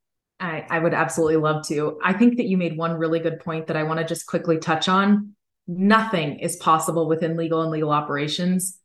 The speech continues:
without an incredibly impactful, powerful, fierce chief legal officer or G C. None of what I'm doing would be able to be done at the speed and pace at which it's been done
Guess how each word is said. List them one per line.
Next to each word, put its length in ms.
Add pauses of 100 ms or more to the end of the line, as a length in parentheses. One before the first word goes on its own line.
(120)
without 420
an 80
incredibly 920
impactful, 880 (400)
powerful, 720
fierce 560 (180)
chief 300
legal 200
officer 580
or 80
G 180
C. 440 (100)
None 200
of 120
what 100
I'm 220
doing 560
would 180
be 80
able 140
to 80
be 100
done 300
at 160
the 40
speed 360
and 100
pace 400
at 140
which 160
it's 160
been 180
done 420